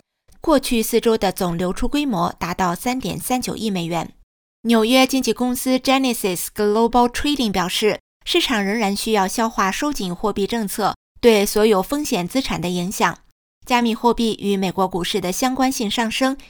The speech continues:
因此也可能受到冲击。周四，拜登政府正式启动了美国战略石油储备的长期补充计划，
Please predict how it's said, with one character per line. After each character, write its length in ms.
因 140
此 360
也 180
可 220
能 220
受 200
到 160
冲 220
击。 300
周 120
四， 360
拜 140
登 160
政 180
府 200
正 200
式 220
启 180
动 220
了 180
美 160
国 200
战 200
略 220
石 220
油 200
储 220
备 160
的 140
长 260
期 240
补 180
充 220
计 160
划， 240